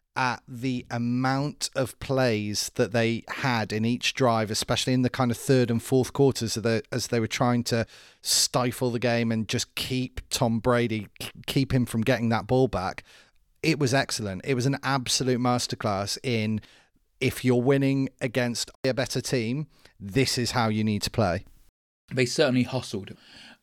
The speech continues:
Speaker 2: And what was your view on Brady's performance during that game? Do you think that Brady had a down game? Like, I mean, you know, we always expect when the Bucs are losing in the fourth quarter now to have that shot of Brady on the bench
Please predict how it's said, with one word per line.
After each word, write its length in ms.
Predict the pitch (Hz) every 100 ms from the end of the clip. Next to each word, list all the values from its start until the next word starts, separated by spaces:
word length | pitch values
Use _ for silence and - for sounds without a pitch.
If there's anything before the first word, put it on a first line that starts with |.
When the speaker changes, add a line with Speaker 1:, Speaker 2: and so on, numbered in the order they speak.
| _
Speaker 2:
And 160 | - 151
what 120 | 180
was 100 | 156
your 80 | 170
view 340 | 165 160 151
on 160 | 143 139
Brady's 300 | 131 143 135
performance 420 | - - 135 113
during 240 | - 135 120
that 140 | 95
game? 240 | 95 92
Do 100 | 101
you 60 | 113
think 160 | 139 127
that 180 | 107
Brady 680 | 120 120 123 117 120 117 110 - _ - _
had 180 | - 127
a 40 |
down 420 | 104 - 113 123 127
game? 380 | 131 139 143 - -
Like, 160 | 110
I 40 | 117
mean, 200 | 120 120
you 60 |
know, 140 | 120 107
we 160 | 110
always 180 | 131 127
expect 600 | 117 - - 127 - - -
when 320 | 107 104 104
the 60 | 104
Bucs 260 | 113 -
are 40 | 117
losing 200 | 113 107
in 80 |
the 60 | 101
fourth 260 | - 117 107
quarter 240 | 131 104
now 140 | 98
to 100 | 95
have 140 | - 110
that 140 | -
shot 260 | - - 101
of 140 | 110
Brady 360 | 127 113 104 107 - -
on 140 | 120 110
the 60 |
bench 520 | - 113 107 - -